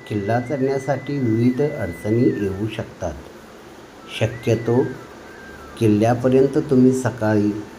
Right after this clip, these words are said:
साडेसहा ते सातच्या दरम्यान पोचा. तिथून ट्रेकिंगला सुरुवात करा. प्रथम गाडी पार्किंगसाठी अस-, पार्किंग ठिकाण आहे त्या ठिकाणी गाड्या पार्क करा.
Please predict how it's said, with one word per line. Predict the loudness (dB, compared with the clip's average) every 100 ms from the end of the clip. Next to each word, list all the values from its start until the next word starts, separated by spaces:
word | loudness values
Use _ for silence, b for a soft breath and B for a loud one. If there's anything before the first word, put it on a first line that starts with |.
| -20 -20 -20 -18 -18 -18 -16 -14 -2
साडेसहा | 0 2 2 2 2 2 -2 -10 -18 -20 -20 -20 -20 -20 -2
ते | 2
सातच्या | 2 2 0 0 -4 -2
दरम्यान | 0 -2 0 -2
पोचा. | -2 -6 -4 -6 -6 -12 -18 -20 -20 -20 -20 -20 -8 -2
तिथून | 0 4 6 6
ट्रेकिंगला | 2 2 2 4 4 4 2 2 -4 -14 -20 -20 -20 -20 -16 -14
सुरुवात | -12 -4 0 4 4 2 -2
करा. | -2 -2
प्रथम | -4 -8 -4 -2
गाडी | 0 0 0 2 0 -2 -10 -18 -20 -6 0
पार्किंगसाठी | 0 0 -2 -2 -4 -4 -8 -6
अस-, | -10 -10 -18 -20 -20 -20 -20 -20 -20 -20 -20 -20 -18 0
पार्किंग | 2 2 0 2 4 4 0 -8 -6
ठिकाण | 0 2 2
आहे | 2 0 0
त्या | 0
ठिकाणी | -2 -4 -2 0
गाड्या | 2 0 0 -2
पार्क | 0 0 0 -2
करा. | 2 2